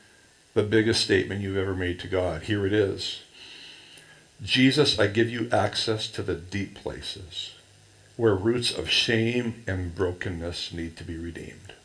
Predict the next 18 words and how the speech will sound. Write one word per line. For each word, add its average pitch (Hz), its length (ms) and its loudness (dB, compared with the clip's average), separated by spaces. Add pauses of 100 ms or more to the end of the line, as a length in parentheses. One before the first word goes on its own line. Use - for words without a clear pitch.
(880)
You're 82 120 -6
giving 98 300 -2
him 107 140 -2
access. - 840 -10 (180)
It's - 80 -10
like 110 180 2
you're 95 160 -2
opening 113 260 -6
the 117 80 0
door 95 500 -2 (340)
to 95 140 -4
a 82 60 -6
closet 98 600 0
that's - 160 -6
been 95 160 -8
closed 87 440 -6
for - 140 -12
years, 82 560 -12